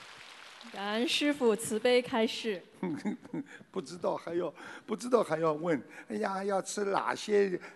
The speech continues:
Speaker 2: 东西可以吃得好的？营养师干什么的？
Speaker 1: 是，师父。呃，问题三，请问师父，如何与自己气场不合的师兄们相处？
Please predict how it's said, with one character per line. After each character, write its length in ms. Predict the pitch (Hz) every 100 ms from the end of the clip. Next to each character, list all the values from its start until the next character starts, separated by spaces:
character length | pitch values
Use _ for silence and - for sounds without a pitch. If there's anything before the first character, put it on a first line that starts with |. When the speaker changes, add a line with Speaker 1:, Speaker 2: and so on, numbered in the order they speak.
| -
Speaker 2:
东 180 | 196 196
西 200 | - 196
可 180 | 170
以 160 | 190 185
吃 300 | 139 - 196
得 120 | 190
好 320 | 180 - 120
的？ 320 | 110 143 147 143 - -
营 160 | - 226
养 180 | 214 156
师 140 | 175
干 180 | 180 190
什 100 | 139
么 140 | 120
的？ 280 | 117 110 98 - - _ _ _ _ _ _ _ _ _ - - _ _ - _ _ _ _ _ - -
Speaker 1:
是， 320 | - 220 175 175
师 220 | 226 - 202
父。 160 | - 185 - - - - - - -
呃， 300 | - 233 240 208
问 220 | 262 277
题 220 | 254 226
三， 440 | 226 - 262 262 262 - - - - - _
请 280 | - - 226
问 200 | 233 285
师 300 | 233 - 285
父， 380 | 285 - 196 175 - - _
如 280 | - 233 277
何 380 | 349 262 233 254
与 180 | 269 196
自 280 | 185 311 262
己 200 | 208 190
气 300 | - 330 277
场 300 | 240 190 175
不 220 | - 277
合 200 | 269 180
的 240 | 208 220
师 300 | 190 262 320
兄 220 | 320 330 320
们 240 | 240 175
相 340 | 175 277 269
处？ 320 | 277 - 170